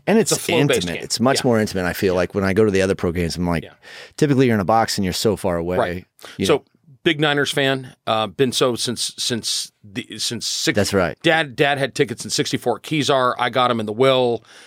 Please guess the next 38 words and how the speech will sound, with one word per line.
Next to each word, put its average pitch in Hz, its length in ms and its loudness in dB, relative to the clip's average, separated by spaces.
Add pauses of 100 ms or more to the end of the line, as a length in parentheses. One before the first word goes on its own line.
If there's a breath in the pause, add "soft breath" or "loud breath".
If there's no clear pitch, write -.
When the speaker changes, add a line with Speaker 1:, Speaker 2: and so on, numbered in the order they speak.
(140)
Speaker 2:
kept 151 240 -4
until 127 220 0
they 120 80 2
went 117 160 0
to 110 40 -6
Santa 117 240 0
Clara. 120 440 2
And 107 80 0
the 110 40 -2
one 110 140 -2
thing 120 140 -2
about 107 160 -2
Santa 101 240 -6
Clara, 113 260 0
when 101 80 -4
they 101 80 -4
moved 101 240 -4
there, 107 160 0
they 95 120 -4
turned 110 300 -4
the 95 160 -8 (120)
stadium 104 400 -4
forty-five 104 420 -2
degrees. 104 420 -8 (280 loud breath)
They - 40 -2
put 151 140 2
us 127 140 0
right 151 240 0
back 139 200 2
on 123 80 0
our 117 120 0
old 104 100 -6
section, - 400 -2 (240)
basically, 107 480 -6
in 90 60 -14
seating. 123 320 -4 (120)
Speaker 1:
Good 135 140 2
seats? 131 320 2